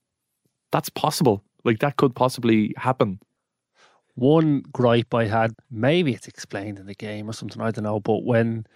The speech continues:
Speaker 2: there's one of the early episodes when they're driving on a highway
Speaker 1: Mm.
Speaker 2: and the, the grass on the edges of the road, it's wild, it's unkempt, but it's not venturing across the road.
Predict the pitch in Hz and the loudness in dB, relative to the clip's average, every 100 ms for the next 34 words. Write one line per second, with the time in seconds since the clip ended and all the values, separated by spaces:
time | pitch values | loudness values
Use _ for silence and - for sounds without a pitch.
0 | - 117 110 - - - - - 117 113 | 0 0 0 -10 -16 -18 -12 -2 0 2
1 | 110 113 110 - 110 107 113 104 104 117 | 2 2 -2 0 0 0 -2 -4 0 2
2 | 113 110 104 _ - 107 101 95 104 107 | 4 2 -6 _ -8 -4 -4 0 2 2
3 | 104 101 _ _ _ - 113 95 _ _ | 0 -4 _ _ _ -2 -2 -2 _ _
4 | _ - 104 101 101 98 101 - _ _ | _ -4 0 0 -2 -6 -10 -18 _ _
5 | - 110 101 101 98 _ _ - _ - | 0 4 4 4 0 _ _ -16 _ -4
6 | 110 107 127 - - 127 117 110 113 - | 2 2 2 0 -2 2 2 2 -2 2
7 | 113 117 113 101 - - 107 - 104 104 | 2 4 0 -2 -8 -10 -8 -4 0 2
8 | 101 - _ _ - 110 - - - 107 | 2 -2 _ _ -8 -8 -8 -10 -2 4
9 | 107 107 104 117 123 110 101 110 101 98 | 4 4 2 -2 -2 -2 -2 -4 -6 -8
10 | - _ - - - 135 123 - 117 113 | -20 _ 0 2 0 0 0 2 0 0
11 | 113 101 104 110 123 - 104 95 | -4 -4 0 0 0 -2 -2 -2